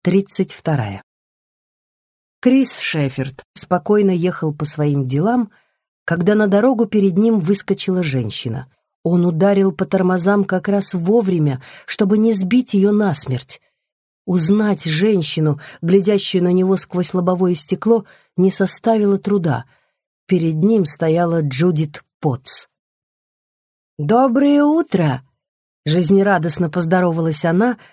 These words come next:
словно каждый день прыгала под колеса машин.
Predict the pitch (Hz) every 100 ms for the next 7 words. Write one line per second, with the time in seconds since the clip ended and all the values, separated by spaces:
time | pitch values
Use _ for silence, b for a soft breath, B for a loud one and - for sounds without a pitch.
0 | b - 220 214 208 202 - 226 185 175
1 | 170 196 269 - 190 226 202 202 202 165
2 | 170 170 160 - 156 147 - 120